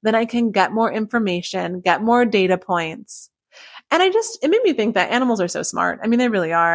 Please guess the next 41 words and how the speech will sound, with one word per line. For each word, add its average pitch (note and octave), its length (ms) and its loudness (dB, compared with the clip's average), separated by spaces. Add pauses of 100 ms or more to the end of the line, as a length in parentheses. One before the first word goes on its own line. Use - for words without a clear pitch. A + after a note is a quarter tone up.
And A#3 180 2
it's - 140 -6
such D#4+ 140 -4
a E4 40 0
good A#3+ 140 0
reminder F#3 640 -2
for - 200 -2
us. - 440 0
Like, G3 320 0 (680)
if C4 160 0
you D#4+ 160 4
are F4 120 4
in C4+ 160 0
the B3+ 100 2
throes F3+ 680 -2
of G3+ 160 -4
feeling F#3+ 560 -2 (140)
upset G#3 540 0
about E3+ 440 2
not F3+ 200 -2
having A3 260 0
the B3+ 100 0
relationship C4 600 0
you E3 160 -8
want, D#3+ 280 -4
not F3+ 200 2
having, G3+ 400 -2 (240)
not F4+ 180 -2
being E4 220 2
in D4+ 120 2
the C#4+ 80 2
life B3+ 300 0
stage B3+ 400 -2
that A3 140 -2
you A3 120 -4
want G#3 140 -2
to G3 40 -2
be A3 200 -4
in F#3 120 -4
right E3 200 -6
now, E3 260 -4